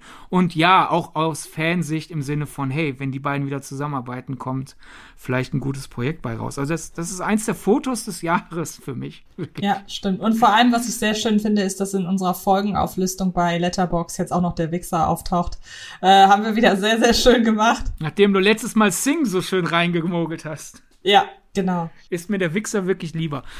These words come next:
Speaker 1: Äh, vor allem, wir haben jetzt, ich glaub, das, wir werden jetzt die Folge, äh, langsam dem Ende entgegenneigen, aber
Speaker 2: Ja.
Speaker 1: einfach, um, um quasi ein bisschen in-, internes Housekeeping zu machen und vielleicht Feedback von euch, äh, rauszuholen, ob euch das Thema, das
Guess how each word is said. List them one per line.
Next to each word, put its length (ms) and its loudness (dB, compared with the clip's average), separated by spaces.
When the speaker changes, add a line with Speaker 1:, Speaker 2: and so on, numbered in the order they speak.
Speaker 1:
Äh, 260 -2
vor 240 -2
allem, 240 4
wir 140 0
haben 260 2
jetzt, 400 -6
ich 60 -16
glaub, 220 0
das, 300 -8
wir 280 -12
werden 260 2
jetzt 240 -4
die 60 -10
Folge, 600 0
äh, 200 -4
langsam 320 -2
dem 160 -8
Ende 220 -2
entgegenneigen, 760 -6
aber 160 -6
Speaker 2:
Ja. 60 -6
Speaker 1:
einfach, 380 -6
um, 220 -4
um 140 -12
quasi 300 -2
ein 40 -2
bisschen 280 -6
in-, 160 0
internes 640 -6
Housekeeping 560 -4
zu 120 -6
machen 280 0
und 160 6
vielleicht 360 0
Feedback 400 0
von 200 -12
euch, 320 -4
äh, 400 -8
rauszuholen, 500 -4
ob 140 -6
euch 100 -6
das 220 -10
Thema, 280 -2
das 280 -8